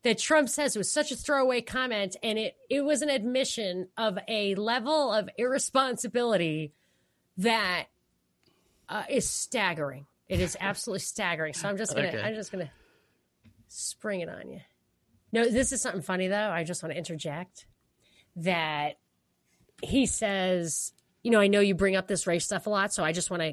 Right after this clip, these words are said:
Speaker 1: get ahead of it and tell you about all this other thing." I felt like he was throwing himself under the bus in this clip, but it's a really long clip. It's kinda nuanced. I don't wanna get into that.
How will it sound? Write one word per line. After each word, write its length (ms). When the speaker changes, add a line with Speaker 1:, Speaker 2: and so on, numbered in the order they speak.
Speaker 1:
get 140
ahead 240
of 100
it 160
and 320
tell 160
you 60
about 160
all 160
this 180
other 180
thing." 140
I 80
felt 200
like 100
he 80
was 160
throwing 320
himself 600
under 220
the 120
bus 440
in 160
this 180
clip, 280
but 100
it's 100
a 40
really 320
long 240
clip. 260
It's 100
kinda 220
nuanced. 480
I 60
don't 80
wanna 140
get 100
into 200
that. 280